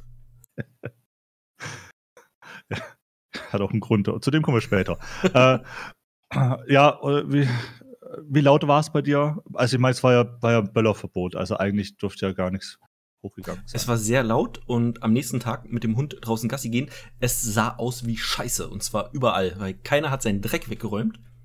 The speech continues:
Speaker 2: und hier ist ein Kindergarten in der Nähe. Dort haben sie den ganzen Müll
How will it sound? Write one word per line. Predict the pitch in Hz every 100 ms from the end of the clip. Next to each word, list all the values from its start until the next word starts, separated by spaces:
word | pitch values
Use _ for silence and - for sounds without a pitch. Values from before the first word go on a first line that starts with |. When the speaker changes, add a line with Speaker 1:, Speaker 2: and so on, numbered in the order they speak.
| - - -
Speaker 2:
und | 120 113 113 -
hier | 127
ist | -
ein | 110
Kindergarten | 156 127 98 113
in | 98
der | 101
Nähe. | 117 127 196 - - - -
Dort | - 117 - -
haben | 117
sie | 123
den | 117
ganzen | 110 127 135 113
Müll | 104 127 -